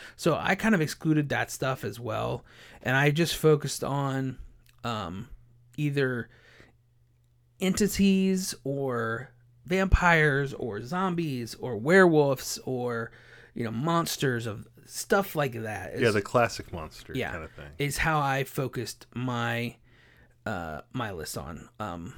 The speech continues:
Speaker 1: you know, monsters, and I kind of cheated a little bit with my number one, and I,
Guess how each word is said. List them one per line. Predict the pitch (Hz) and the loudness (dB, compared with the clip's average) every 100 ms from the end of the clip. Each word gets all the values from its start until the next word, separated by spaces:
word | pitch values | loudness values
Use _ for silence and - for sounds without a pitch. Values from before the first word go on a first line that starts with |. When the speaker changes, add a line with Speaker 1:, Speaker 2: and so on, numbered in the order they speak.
| - - - - _ _ _ - | -18 -20 -20 -20 _ _ _ -14
Speaker 1:
you | 113 | -8
know, | 131 110 131 | -6 -6 -8
monsters, | 131 156 160 151 - 151 143 127 - - - - _ _ _ _ _ - 123 - - - - - - | -4 0 0 0 0 2 0 -2 -8 -12 -14 -18 _ _ _ _ _ -16 -16 -16 -20 -20 -20 -20 -6
and | 175 175 | -4 0
I | - | 2
kind | - - 240 | 2 6 6
of | 247 | 6
cheated | - 202 202 | 4 2 6
a | 214 | 6
little | 214 208 | 8 6
bit | 208 202 | 4 2
with | 165 | 2
my | 160 | 2
number | 160 151 | 2 2
one, | 139 139 143 143 - - - | 2 2 0 -2 -6 -10 -4
and | |
I, | 123 | -2